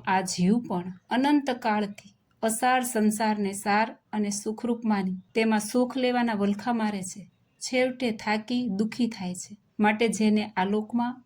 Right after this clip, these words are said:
અને મરીને પરલોકમાં સુખી થવું હોય અને જન્મ મરણ યમયાતના અને લક્ષ ચોરાશીના દુઃખથી મુક્ત થવું હોય, તેને તો આ લોક, લોકના ભોગ, આ દેહ અને આ દેહના સંબંધીમાં જેવી વૃત્તિ જોડી છે,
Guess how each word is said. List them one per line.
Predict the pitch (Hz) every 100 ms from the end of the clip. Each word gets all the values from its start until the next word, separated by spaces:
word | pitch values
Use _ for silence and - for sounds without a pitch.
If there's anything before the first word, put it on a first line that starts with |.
| -
અને | 208
મરીને | 208 220 254 269
પરલોકમાં | 254 226 226 262 262 240
સુખી | 220 - 226 247
થવું | 226 240 240 208
હોય | 170 185 - _ _ _ _
અને | 220 226
જન્મ | 185 202 214 269
મરણ | 269 262 254 -
યમયાતના | 214 226 233 220 220 208 214 214 _
અને | 220 208
લક્ષ | 202 214 - 240
ચોરાશીના | 233 233 220 220 226 214
દુઃખથી | 196 220 220 - 240
મુક્ત | 208 202 - 233
થવું | 220 226 233 208
હોય, | 180 - _ _ _ _ _ _
તેને | 233 240 240
તો | 240
આ | - 196 214
લોક, | 226 226 226 _ -
લોકના | 214 214 214 202
ભોગ, | 180 196 220 220 240 _ _ _ 202
આ | 202
દેહ | 190 220 226 262 262 _
અને | 226 233
આ | 220
દેહના | 202 220 240 240
સંબંધીમાં | 240 214 226 220 240 240 247 - -
જેવી | 240 247
વૃત્તિ | 233 233 240
જોડી | 202 208 233 254
છે, | 226 180